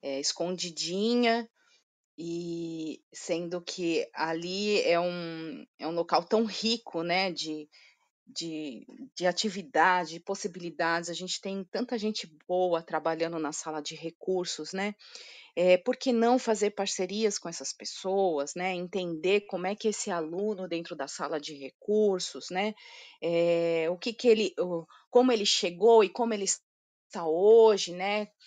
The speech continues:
Qual foi o nível de desenvolvimento dele? Porque às vezes as pessoas acham que, é, só, só está bom, só está funcionando quando a criança está lendo e escrevendo, e não é isso, né? Às vezes, é, a criança, ela, ela chega ali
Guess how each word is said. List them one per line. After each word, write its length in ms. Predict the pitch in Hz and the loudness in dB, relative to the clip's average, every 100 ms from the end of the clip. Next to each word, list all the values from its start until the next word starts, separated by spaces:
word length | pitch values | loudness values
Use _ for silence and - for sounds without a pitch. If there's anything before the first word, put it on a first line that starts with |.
| _ | _
Qual 160 | - 208 | -2 -2
foi 220 | - 220 | 0 -2
o 40 | 214 | 0
nível 420 | 220 254 220 190 | 0 0 0 -2
de 120 | 185 | -4
desenvolvimento 840 | 165 165 185 175 175 175 156 170 160 | -10 -12 -8 -8 -8 -8 -8 -10 -10
dele? 320 | 151 185 180 | -8 -6 -8
Porque 280 | 185 190 214 | -10 -6 -4
às 160 | 196 | -2
vezes 380 | 202 220 226 190 | -2 -2 -2 -4
as 180 | 185 - | -6 -6
pessoas 440 | - 190 208 208 | -8 -6 -4 -4
acham 380 | 190 214 226 220 - - - _ | -4 -4 -4 -10 -12 -20 -20 _
que, 520 | - 202 220 240 226 - | -12 -6 -4 -2 -2 -2
é, 800 | 196 196 190 190 185 185 180 175 _ _ _ _ | 0 2 4 6 6 4 2 -2 _ _ _ _
só, 480 | - - - 202 196 - | -14 -10 0 4 4 4
só 220 | - 202 | 2 2
está 300 | 226 - 240 | 2 4 4
bom, 260 | 220 226 | 6 6
só 160 | 269 226 | 4 0
está 240 | 220 247 | -2 -4
funcionando 580 | 262 277 - 269 226 233 | -2 -4 -2 -2 0 0
quando 160 | 247 220 | 0 -4
a 40 | |
criança 280 | 214 202 233 | -4 -6 -6
está 160 | - 208 | -2 0
lendo 200 | 220 247 | 0 -2
e 20 | |
escrevendo, 500 | 247 269 247 214 220 | -4 -8 -4 -2 -2
e 40 | |
não 120 | 208 | -2
é 80 | 208 240 | -4 -4
isso, 460 | 240 226 214 - 180 _ - - | -4 -4 -6 -10 -14 _ -16 -6
né? 200 | 190 208 - - | -4 -4 -12 -2
Às 260 | 175 190 185 | 0 2 4
vezes, 480 | 208 208 202 214 - | 6 6 2 -4 -2
é, 280 | - 175 | -2 -2
a 140 | 170 190 | -2 -4
criança, 580 | - 190 208 269 262 202 | -4 -2 0 -2 -2 -2
ela, 200 | 185 185 | 0 0
ela 320 | 175 175 180 | -2 -4 -4
chega 440 | - - 190 196 | -6 -2 -2 -2
ali 300 | 185 185 254 | -4 -4 -6